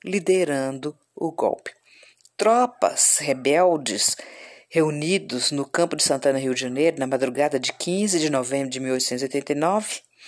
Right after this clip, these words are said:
um pequeno grupo foi ao Paço Imperial, centro da cidade, e depôs o chefe do governo, Visconde de Ouro Preto.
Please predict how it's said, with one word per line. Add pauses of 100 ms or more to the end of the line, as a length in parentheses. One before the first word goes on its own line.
(260)
um
pequeno
grupo
foi (100)
ao
Paço
Imperial, (520)
centro
da
cidade,
e
depôs
o
chefe
do
governo,
Visconde
de
Ouro
Preto.